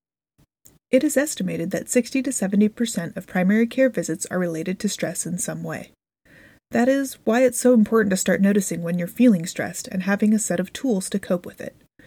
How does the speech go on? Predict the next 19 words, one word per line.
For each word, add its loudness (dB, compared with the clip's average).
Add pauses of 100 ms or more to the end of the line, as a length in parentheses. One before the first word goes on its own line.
(360)
Stress 0
management 4
is -4
one 0
of 2
the 0
most 0
important 0
things -6
that -8
you -2
can 2
learn -6
to -10
help -8
better 2
your 2
mental 0
health -10